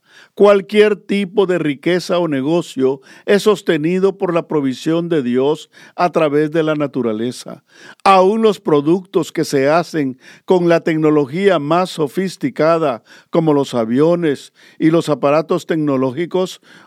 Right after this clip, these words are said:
utilizan elementos que son extraídos de la naturaleza. Por eso los creyentes vivimos agradecidos, porque sabemos que lo que tenemos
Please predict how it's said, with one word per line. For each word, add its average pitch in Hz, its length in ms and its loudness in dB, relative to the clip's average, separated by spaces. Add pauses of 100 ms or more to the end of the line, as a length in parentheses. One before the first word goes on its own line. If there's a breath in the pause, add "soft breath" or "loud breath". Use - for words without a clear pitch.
(100)
utilizan 208 760 2
elementos 190 720 0
que 190 140 0
son 170 280 0
extraídos 180 680 0
de 170 140 0
la 170 160 0
naturaleza. 170 880 -2 (460 soft breath)
Por 214 180 6
eso 196 260 2
los 196 200 0
creyentes 160 800 0 (240 soft breath)
vivimos 185 720 0
agradecidos, 180 1000 0 (280 soft breath)
porque 185 320 2
sabemos 165 600 0
que 196 140 0
lo 196 120 0
que 202 120 -2
tenemos 151 720 -2